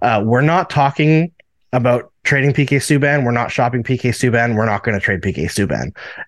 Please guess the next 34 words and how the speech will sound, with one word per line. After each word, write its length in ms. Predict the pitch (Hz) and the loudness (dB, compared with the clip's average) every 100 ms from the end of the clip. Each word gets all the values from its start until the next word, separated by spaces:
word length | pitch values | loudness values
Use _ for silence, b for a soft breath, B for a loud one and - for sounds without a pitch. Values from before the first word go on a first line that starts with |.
| - | -2
And 360 | 117 113 113 | 0 2 0
it's 100 | 110 | 0
like, 140 | 110 90 | -2 2
literally 380 | 127 156 151 | 4 6 4
the 100 | 135 | 4
next 300 | 120 123 - | 2 0 -2
day, 420 | 123 113 156 214 - _ _ _ _ _ - | 0 0 2 0 -4 _ _ _ _ _ -6
they 180 | 113 127 | -2 0
trade 220 | - 107 | 0 0
him 80 | 87 | -2
for 80 | 87 | -2
Shea 180 | 107 | 0
Weber. 380 | 95 90 58 - _ B B B _ | 0 0 -2 -8 _ B B B _
And 400 | 120 117 110 117 - - | 0 2 2 0 -2 2
all 220 | 160 190 | 4 6
this 180 | 190 185 | 4 2
stuff 300 | 170 165 - | 0 0 -2
comes 320 | 151 147 127 | -2 0 2
out 300 | 113 123 - _ _ _ _ _ _ _ _ | 2 0 -4 _ _ _ _ _ _ _ _
about 180 | 139 127 | -2 0
how 180 | 110 123 | 2 0
they'd 180 | 123 117 | 0 0
had, 260 | - 113 | 0 0
like, 200 | 107 120 - | -2 -4 -6
trade 380 | - - 139 131 | -4 0 0 0
packages, 840 | 135 123 - 117 127 123 120 - 101 | 0 -2 -2 -2 0 2 0 -2 0
uh, 400 | 113 107 107 104 | 2 2 2 2
like, 160 | 107 - | 0 -2
analysis 560 | 139 123 117 120 131 - | 0 2 2 0 -2 -2
done 380 | 113 107 110 107 B B B | 0 0 -2 -4 B B B
from 180 | - 120 | -2 0
different 280 | 107 120 92 | 0 0 0
analytics 460 | 107 117 110 - | 2 2 2 0
companies. 680 | - 107 101 104 107 104 - | -2 -2 0 0 2 2 -2